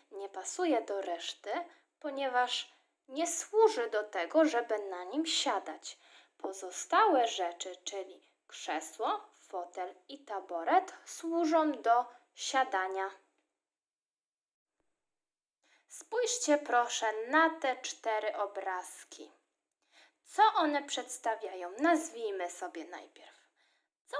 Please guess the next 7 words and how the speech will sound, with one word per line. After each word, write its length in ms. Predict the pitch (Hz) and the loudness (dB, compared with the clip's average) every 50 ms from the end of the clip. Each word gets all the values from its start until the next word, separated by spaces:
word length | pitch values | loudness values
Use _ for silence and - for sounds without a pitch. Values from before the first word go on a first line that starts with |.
| 605 - | -4 0
to 100 | - 359 | 0 0
jest 360 | 254 - 214 214 220 220 - - | 0 0 -2 -6 -6 -8 -8 -8
za 120 | 220 220 | -8 -10
zwierzę? 840 | - - - - - - 185 185 180 180 - 196 196 247 339 339 - - _ _ _ _ _ _ _ _ _ _ _ _ _ _ _ _ _ _ _ _ _ _ _ _ _ _ _ _ _ _ _ _ _ _ _ | -10 -12 -18 -18 -14 -14 -12 -10 -10 -8 -6 -4 -4 -4 -4 -6 -8 -14 _ _ _ _ _ _ _ _ _ _ _ _ _ _ _ _ _ _ _ _ _ _ _ _ _ _ _ _ _ _ _ _ _ _ _
To 180 | - 190 185 185 | -12 -10 -8 -6
jest 500 | 185 220 302 302 - - - _ - - | -4 -2 -2 -2 -2 -6 -16 _ -18 -14
lew. 380 | 214 214 220 214 196 170 - | -8 -4 0 0 0 0 0